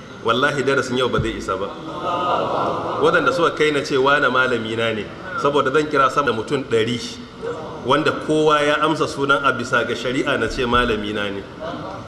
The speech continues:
Ya fi mutum ɗari. Amma a takaicen takaita, tun da kun ce za ku yi addu'a ne wa mamata malamai na, malami na na farko da na biyu shine mahaifiyata da mahaifina.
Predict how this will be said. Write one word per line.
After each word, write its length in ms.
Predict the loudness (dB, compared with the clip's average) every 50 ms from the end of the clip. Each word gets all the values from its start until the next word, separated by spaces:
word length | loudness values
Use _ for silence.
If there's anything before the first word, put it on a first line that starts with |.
| -14 -14 -14 -14 -12 -4
Ya 160 | 0 2 2 2
fi 80 | 0 0 -2
mutum 280 | -2 -2 -2 -2 -2 -2
ɗari. 240 | -4 -6 -8 -8 -10 -12 -14 -18 -18 -18 -18 -16 -16 -16 -16 -16 -16 -16 -12 -4 -2
Amma 200 | 0 2 4 4 4
a 60 | 4 2
takaicen 480 | 2 -2 0 0 0 2 2 0 0 2
takaita, 440 | 0 0 2 0 2 4 2 2
tun 140 | 2 2 0
da 100 | 0 0
kun 320 | 0 0 0 0 0 0 0
ce 160 | 2 2 4
za 160 | 4 2 2
ku 100 | 2 0
yi 60 | 0
addu'a 560 | 0 2 0 0 0 -2 0 0 2 2 2
ne 120 | 2 2 2
wa 160 | 2 2 2 2
mamata 480 | 2 4 4 2 2 2 2 2 2
malamai 560 | 4 4 4 4 4 4 2 2 2 2 2 2
na, 220 | 2 2 2 0 -2 -6 -10 -12 -12 -12 -12 -12 -12 -12 -14 -14 -16 -18 -18 -20 -20 -20 -16 -10
malami 540 | -2 2 4 4 4 4 2 2 2 2 2
na 140 | 2 2 4
na 140 | 4 2 2
farko 400 | 2 0 0 0 0 -2 0 0
da 80 | 2 2
na 140 | 2 0 0
biyu 160 | 0 -2 -4 -4
shine 360 | -2 -2 -2 0 2 2 2
mahaifiyata 640 | 2 0 2 2 0 0 2 0 0 2 2 2 2
da 80 | 4 2
mahaifina. 540 | 2 2 0 0 -2 -2 -4 -6 -6 -6